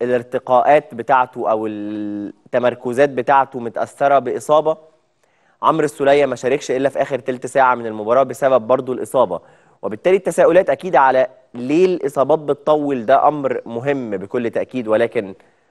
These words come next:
قدر الله وما شاء فعل. فقدت البطولة وذهبت إلى من يستحقها طبقا لمباراة اليوم هو الوداد. مرة تانية مبروك للوداد بكل تأكيد. وليد الرقراقي أدار المباراة بشكل جيد جدا،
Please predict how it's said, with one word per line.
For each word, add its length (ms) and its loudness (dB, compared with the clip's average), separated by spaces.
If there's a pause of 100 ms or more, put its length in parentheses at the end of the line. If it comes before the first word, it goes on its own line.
(140)
قدر 340 2
الله 160 0
وما 180 0
شاء 240 -2
فعل. 420 0 (800)
فقدت 480 0
البطولة 600 2
وذهبت 1000 2
إلى 300 0 (140)
من 200 -2
يستحقها 840 0
طبقا 360 -6
لمباراة 540 -2
اليوم 480 -4
هو 280 0
الوداد. 420 -2
مرة 200 2
تانية 280 -4
مبروك 320 -8
للوداد 340 -4
بكل 260 -10
تأكيد. 520 -12
وليد 260 2
الرقراقي 600 2
أدار 300 4
المباراة 360 2
بشكل 420 -6
جيد 200 -2
جدا، 400 0